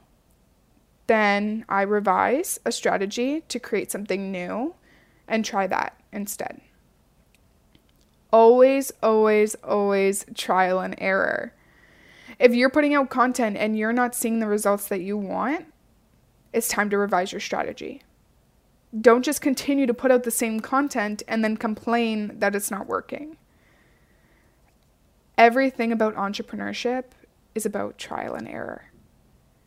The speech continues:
Figuring out what works, taking what doesn't, revising it,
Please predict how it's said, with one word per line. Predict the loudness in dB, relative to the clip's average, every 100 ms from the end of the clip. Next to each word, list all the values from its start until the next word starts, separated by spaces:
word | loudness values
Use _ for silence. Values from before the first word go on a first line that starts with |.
| _ _ _
Figuring | _ 0 0 0 0
out | -2
what | -2 -2
works, | 0 0 -2 -10 -12 -16 _ _ _ _ _ _ _ _ -8
taking | 0 0 0 0
what | -2 0
doesn't, | 0 0 -2 -4 -8 _
revising | -2 0 6 6 6 0 -2
it, | -2 -4 -6